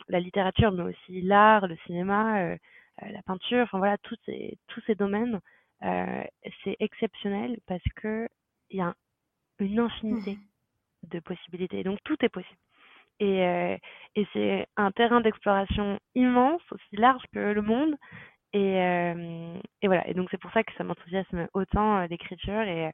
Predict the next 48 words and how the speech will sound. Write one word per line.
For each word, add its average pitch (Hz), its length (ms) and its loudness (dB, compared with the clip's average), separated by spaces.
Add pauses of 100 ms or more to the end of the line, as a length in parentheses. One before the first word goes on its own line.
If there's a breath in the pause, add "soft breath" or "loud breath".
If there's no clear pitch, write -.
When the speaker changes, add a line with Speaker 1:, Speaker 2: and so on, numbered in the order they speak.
(340 loud breath)
Speaker 1:
et 202 160 2
c'est 208 60 2
infini. 208 480 2
Et 196 40 4
on 175 120 -2
peut 180 140 -8
écrire 202 320 -6
jusqu'à 175 240 -8
la 180 100 -2
fin 185 140 -6
de 185 100 -6
sa 180 120 -8
vie. 190 260 -8
Et 185 60 -4
on 185 40 -4
n'écrira 175 460 -12
pas 208 100 4
de 185 60 -6
la 180 60 -4
même 190 160 -6
façon. 196 320 -8
On 190 120 -4
pourra, 175 200 -12 (160)
on 185 60 -6
racontera 180 420 -8
pas 196 160 -4
les 190 80 -2
mêmes 185 220 -2
histoires. 190 420 -2 (800 loud breath)
Et, 196 280 4
euh, 180 600 0 (180)
et 247 100 8
aussi 240 240 6
en 185 320 2
développement 202 400 0
personnel, 208 540 -2
purement 202 460 0
un 220 80 4
exercice 180 440 -6
qui - 100 -10
est 175 60 -4
très - 240 -2
fort. 220 340 2 (560 soft breath)
Euh, 180 640 -2 (240)
il 180 80 -12
y 180 40 -2
a 175 120 0
un, 156 500 -6